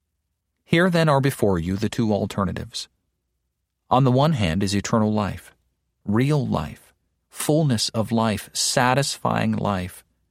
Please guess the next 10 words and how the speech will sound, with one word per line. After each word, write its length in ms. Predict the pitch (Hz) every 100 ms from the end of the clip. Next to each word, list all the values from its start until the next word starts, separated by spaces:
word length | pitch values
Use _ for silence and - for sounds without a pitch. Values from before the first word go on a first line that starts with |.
| _ _ _ -
life 300 | 110 113 123
of 100 | -
highest 500 | 117 117 117 - -
knowledge, 560 | 110 117 - - - _ _ _ _ _
complete 520 | - 127 - 151 151 -
life, 420 | 82 82 - - _ _ _ _ -
the 80 | 135
life 320 | 123 123 -
of 180 | 127 117
God, 420 | 113 107 82 98